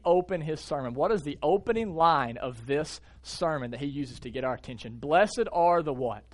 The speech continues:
Not the perfect in spirit, but the poor in spirit. In other words,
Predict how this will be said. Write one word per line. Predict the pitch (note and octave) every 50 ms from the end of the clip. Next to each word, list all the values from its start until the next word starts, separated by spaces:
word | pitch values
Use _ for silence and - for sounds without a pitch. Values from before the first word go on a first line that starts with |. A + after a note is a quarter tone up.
| - _ - - - _ - - - - - _ _ _ _ - - _ _ - _ - - - _ _ _
Not | - A#2+ C3 D#3 F3 -
the | A3+
perfect | - - - A#3+ B3 B3 - C4 - A#3+
in | A#3+
spirit, | A3 - - - A3 A3+ A#3+ B3 B3 - - - -
but | - C3 D3 D3 -
the | - C#3+
poor | - - - - D3 C3 A#2+ G#2+
in | G2+ G#2 G2+
spirit. | - - - - G2 - - - - - - - - _ - - - - - - - _ - - - _ - - - - - - _ _ _ _ - - - _ - _ _ _ _ _ _ _ - - - - - - _ _ - - _ - - - _ - - - -
In | - A#2
other | D3 A#3 A#3 F3+
words, | D3 C3 B2 A#2 A#2 B2 C#3 - - - - - -